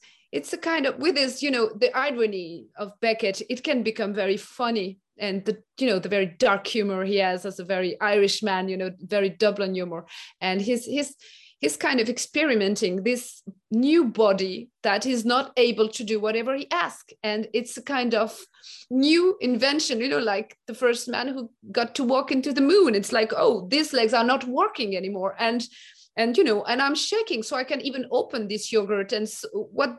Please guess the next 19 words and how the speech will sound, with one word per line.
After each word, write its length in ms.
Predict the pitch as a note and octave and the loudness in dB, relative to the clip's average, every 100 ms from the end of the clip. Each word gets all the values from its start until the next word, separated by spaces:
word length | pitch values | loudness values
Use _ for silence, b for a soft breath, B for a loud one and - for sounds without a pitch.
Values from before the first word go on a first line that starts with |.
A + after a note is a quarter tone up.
| - | -2
the 100 | C4+ | 0
hell 200 | D#4 D4 | 4 2
am 100 | B3 | 2
I 120 | B3+ | 0
doing? 340 | A3+ E4+ D4+ A3 | 2 2 2 2
But 140 | C4+ | 0
he's 240 | E4+ F4+ | 0 -2
kind 240 | - F#4 D4+ | -4 -4 -4
of 140 | A3+ | -4
looking 320 | C4+ F#4 B3+ | -4 -4 -2
at 160 | G3+ F#3+ | -2 -4
that 220 | F#3 A3+ - - b b b _ | -8 -10 -14 -20 b b b _
with 200 | C4+ C4 | 0 4
a, 200 | C4 A#3+ B B B B - | 4 2 B B B B -6
with 120 | C#4 | -2
a 60 | C4+ | 0
kind 340 | C4+ D4 C4+ | 2 2 4
of, 240 | B3+ A#3 - | 4 2 -4
s-, 300 | - - - | -10 -10 -10